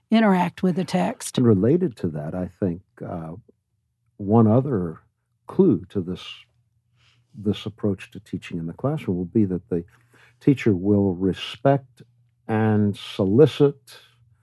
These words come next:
Speaker 2: from the students their own questions, because their own questions are almost inevitably going to be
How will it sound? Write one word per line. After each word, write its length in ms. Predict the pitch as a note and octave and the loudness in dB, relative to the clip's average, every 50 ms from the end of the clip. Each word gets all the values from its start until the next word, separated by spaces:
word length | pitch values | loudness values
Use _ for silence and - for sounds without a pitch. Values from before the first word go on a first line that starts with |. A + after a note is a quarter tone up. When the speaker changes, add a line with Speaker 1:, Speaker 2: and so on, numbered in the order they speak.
| _ _ _ _ _ | _ _ _ _ _
Speaker 2:
from 280 | _ - B2+ B2+ C3+ A#2+ | _ 2 4 6 6 6
the 80 | G2+ G2 | 4 0
students 460 | - - - A#2 G#2 A#2 G#2 - - | -4 -2 -2 0 0 -2 -6 -2 2
their 220 | A2 G2 F#2+ A#2+ | 4 6 6 6
own 220 | C#3+ D3 C#3+ C3 A#2+ | 6 6 4 2 -2
questions, 580 | - - - - - - - _ - _ - _ - _ _ | -6 -10 -14 -16 -16 -18 -20 _ -20 _ -20 _ -20 _ _
because 280 | G2 - - A2 F#2+ | -8 -4 -2 -2 -2
their 200 | G2 F#2+ F#2+ G#2+ B2 | -2 -6 -8 -2 0
own 240 | B2+ C#3 D3+ D3+ B2 | 0 0 0 0 -6
questions 600 | - - G2+ F2+ - - - - F2+ F2+ A2 - - _ _ _ _ _ _ _ _ _ _ _ _ _ _ _ - | -6 -6 -6 -6 -6 -12 -16 -14 -14 -14 -14 -16 -20 _ _ _ _ _ _ _ _ _ _ _ _ _ _ _ -2
are 120 | A#2 A#2+ | -2 -2
almost 540 | - E3+ - B2 A#2+ A#2 G#2+ F#2+ - - - | 2 4 4 6 6 4 4 0 -2 -2 -2
inevitably 640 | A#2+ G2 A2 A2 A#2+ A#2 A2 F#2+ F2 E2 F2+ F2+ E2 | 0 2 2 2 2 2 0 -4 -4 -4 -6 -6 -4
going 280 | - G2 F#2 F2 F2+ | -4 -4 -2 -2 -4
to 160 | F2 - - F#2+ | -6 -8 -14 -8
be 360 | F2 G2+ F2+ E2+ E2+ D#2 | -6 -6 -6 -6 -8 -10